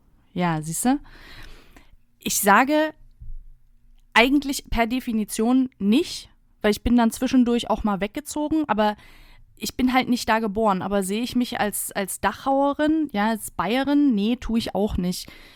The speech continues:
Ich bin, glaub ich, so ein Niemandslandmensch. Also ich hab keinen, wo ich sagen könnte, da komme ich her.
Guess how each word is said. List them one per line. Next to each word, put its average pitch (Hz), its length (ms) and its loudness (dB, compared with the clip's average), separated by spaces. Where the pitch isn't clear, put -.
Ich - 120 -16
bin, 233 140 2
glaub 233 160 0
ich, 226 120 -4
so 220 80 -2
ein 208 180 2
Niemandslandmensch. 185 1600 0
Also 185 200 -4
ich - 140 -4
hab - 220 -8
keinen, 185 520 0
wo 185 120 0
ich 170 100 -4
sagen 180 260 2
könnte, 180 240 -2
da 180 140 2
komme 185 220 2
ich - 140 -4
her. 175 280 0